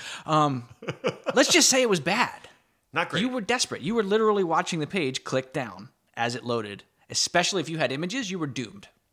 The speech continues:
Speaker 1: So Google saw this topic, or, or this, this thing happening,
Speaker 2: Mm-hmm.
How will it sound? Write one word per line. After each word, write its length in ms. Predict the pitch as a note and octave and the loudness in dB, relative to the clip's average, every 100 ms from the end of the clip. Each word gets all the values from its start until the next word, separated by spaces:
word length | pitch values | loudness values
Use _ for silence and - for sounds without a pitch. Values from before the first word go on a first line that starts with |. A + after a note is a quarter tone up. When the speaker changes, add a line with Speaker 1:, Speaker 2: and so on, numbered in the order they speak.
| _ _ _ _ _ _ _ _ _ - - | _ _ _ _ _ _ _ _ _ -20 -10
Speaker 1:
So 140 | C#3+ | -4
Google 260 | E3+ G#3+ A3+ | -2 0 0
saw 220 | F3+ E3+ | 0 0
this 140 | D#3+ | -2
topic, 400 | - A2+ - F3+ - _ _ D3 | -4 -4 -4 -10 -14 _ _ -8
or, 120 | C3 C3+ | -8 -6
or 100 | B2+ | -6
this, 320 | B2 A#2+ - | -4 -6 -8
this 420 | - A#2 - - - _ - | -12 -10 -8 -10 -14 _ -8
thing 280 | B2+ A#2+ | -6 -6
happening, 580 | A2+ A#2+ A#2 A#2 A#2 F#3+ - _ | -10 -10 -12 -14 -12 -12 -14 _
Speaker 2:
Mm-hmm. 380 | A#2+ A2 G2 F2+ | -10 -10 -10 -12